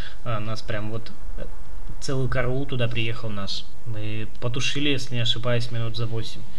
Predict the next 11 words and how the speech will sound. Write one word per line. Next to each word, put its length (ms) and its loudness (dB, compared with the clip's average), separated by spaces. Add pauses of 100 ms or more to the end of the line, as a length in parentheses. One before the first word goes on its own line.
(840)
Но 120 6
было, 300 6
было 240 2
в 80 0
какой-то 320 0
степени 380 2
страшно, 480 2
когда 320 0
я 220 2
подбежал, 520 0
спрос-, 460 0